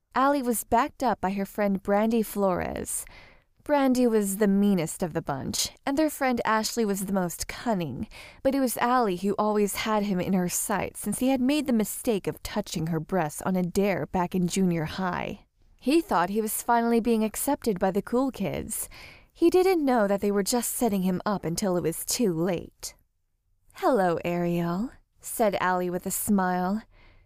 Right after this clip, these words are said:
She was close enough to him that he was momentarily lost in the flowery bouquet of her expensive shampoo.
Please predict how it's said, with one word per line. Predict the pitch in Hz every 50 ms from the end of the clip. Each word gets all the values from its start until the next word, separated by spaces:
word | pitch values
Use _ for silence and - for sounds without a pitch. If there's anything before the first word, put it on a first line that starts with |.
| _ _ -
She | - - - 302
was | 277 294 - -
close | - - 311 349 381 - -
enough | 277 220 202 202 196
to | - 185
him | 175 180 180 175 175
that | 185 208 214 -
he | - 262
was | 247 247 -
momentarily | 254 269 320 370 453 440 - - 320 285 277 247 240 233
lost | 226 220 226 220 196 165 165 - - -
in | 220
the | 214 220
flowery | - - - 240 226 247 262 269 277 285 277 254
bouquet | - 233 220 - - - 247 233 202 180
of | 165 175
her | 175 175
expensive | 185 180 - - - - - 254 233 202 - - 160 -
shampoo. | - - 175 160 160 - - 190 170 156 147 - - 202